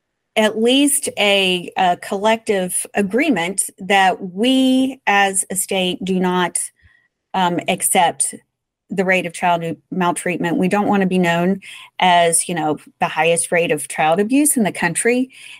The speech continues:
And then, uh, force at least a public dialogue. I think that's really where we need to start. You know, people don't have to become really savvy on policy issues. What they need to do is channel that anger to force people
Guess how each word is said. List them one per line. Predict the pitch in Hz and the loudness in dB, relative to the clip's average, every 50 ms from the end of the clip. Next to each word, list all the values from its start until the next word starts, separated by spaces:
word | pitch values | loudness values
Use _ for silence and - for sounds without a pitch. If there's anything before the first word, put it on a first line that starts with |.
| _ - | _ -2
And | - 226 220 214 | 2 4 4 4
then, | 202 220 214 214 214 208 208 208 - - | 4 4 4 4 4 4 2 2 2 2
uh, | - 202 202 196 180 - | 2 4 4 4 2 0
force | - - - 262 294 330 294 - | -2 -4 -2 0 0 0 -2 -4
at | 277 - 220 | -4 -2 0
least | 226 240 240 - - - - - | 0 0 0 -2 -4 -6 -8 -4
a | - 185 | -4 -4
public | - - - 214 202 214 196 - - | -4 -4 -4 -2 0 0 -2 -2 -2
dialogue. | - 160 165 175 170 151 143 139 - - - - - - | -4 -2 0 0 0 -2 -2 -2 -4 -4 -6 -6 -4 -4
I | 190 196 | -2 -2
think | 190 254 247 240 | -2 -2 0 2
that's | 240 226 220 - - | 0 0 0 -2 -2
really | 214 208 202 202 190 | -2 -2 0 0 0
where | 180 185 180 175 | 0 0 0 0
we | 170 175 170 | 0 -2 -2
need | 170 170 170 160 - | -2 -2 -2 -2 0
to | 156 | 0
start. | - - - - - 71 - - - - _ _ _ - - - _ _ | 0 0 0 -4 -10 -10 -10 -12 -16 -20 _ _ _ -20 -20 -20 _ _
You | - 196 | 0 2
know, | 196 185 185 | 2 2 2
people | - - 247 247 269 247 | 2 0 0 2 2 2
don't | 233 226 226 214 | 2 2 2 2
have | 214 214 208 202 | 2 2 2 0
to | - 208 | -2 -2
become | 190 190 196 - 196 190 | -4 -4 -2 -2 -2 0
really | 185 185 180 180 175 | 0 0 0 0 0
savvy | - - - 175 175 180 180 180 180 175 160 | 0 0 0 2 2 0 0 -2 -4 -4 -4
on | - 170 170 160 | -4 -4 -4 -4
policy | - - 175 170 180 175 175 - 190 170 160 | -2 0 0 0 0 0 -2 -2 -2 -2 -2
issues. | 160 160 - 165 160 156 160 - - - - - - - _ _ _ | -2 -2 -2 -4 -2 -2 -2 -2 -4 -4 -8 -20 -20 -20 _ _ _
What | - 202 202 | -2 0 2
they | 220 208 202 | 2 2 4
need | 202 202 202 208 202 | 4 4 2 2 0
to | 220 | -2
do | 185 190 185 180 | -2 -2 0 0
is | 175 170 | 0 -2
channel | - - - 202 196 190 185 185 | -2 -2 -2 -2 0 0 2 2
that | 180 175 170 - | 4 2 2 2
anger | - 170 175 175 185 170 165 156 160 160 | 0 -2 0 0 0 0 2 0 0 0
to | - - 190 | -2 -6 -6
force | - - - 190 190 180 180 180 - - - - - _ _ _ _ _ _ _ _ - | -4 -2 0 0 2 2 2 0 0 -2 -2 -4 -6 _ _ _ _ _ _ _ _ -10
people | - - 226 226 - 214 190 185 185 180 | -4 -2 -2 0 2 2 2 4 2 2